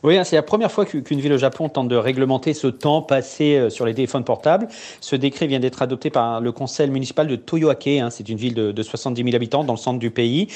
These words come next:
Alors, pour justifier son initiative, la mairie expliquait qu'elle avait constaté une hausse de l'absentéisme, hein, dans les écoles de la ville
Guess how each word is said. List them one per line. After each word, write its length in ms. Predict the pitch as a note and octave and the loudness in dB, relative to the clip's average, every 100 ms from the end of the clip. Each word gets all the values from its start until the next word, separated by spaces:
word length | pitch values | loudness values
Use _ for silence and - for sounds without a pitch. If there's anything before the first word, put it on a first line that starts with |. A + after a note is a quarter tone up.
| - - | -16 -2
Alors, 240 | C3+ - - | 0 0 0
pour 140 | F3 | -2
justifier 480 | F3 F#3+ F#3 - G#3 | -2 -4 -4 0 0
son 160 | F#3 | 2
initiative, 520 | D#3+ D3+ D3+ D3 A3+ F#3+ | 0 0 0 0 0 2
la 100 | D#3+ | 2
mairie 220 | D#3 G3+ | 2 0
expliquait 480 | G#3 C#3+ C3+ F#3+ A#3 - - | 0 -4 0 0 0 -12 -8
qu'elle 120 | - | 0
avait 140 | D3+ E3 | 2 2
constaté 520 | G#3+ A3 F#3+ F3+ A#3 | -2 0 0 2 4
une 120 | F#3+ | 4
hausse 540 | E3 - G#3 B3+ - C3+ | 2 4 4 4 -6 -2
de 100 | D3 | 0
l'absentéisme, 800 | G3 - A#3+ A3 F3 A#3 D#3+ | 0 0 -2 2 4 2 0
hein, 80 | D#3+ | 0
dans 100 | D3+ | 0
les 160 | C#3 D#3 | 0 0
écoles 220 | D#3+ G3+ | 0 2
de 80 | E3 | 4
la 140 | C#3 | 4
ville 280 | C3 F#3+ | 4 0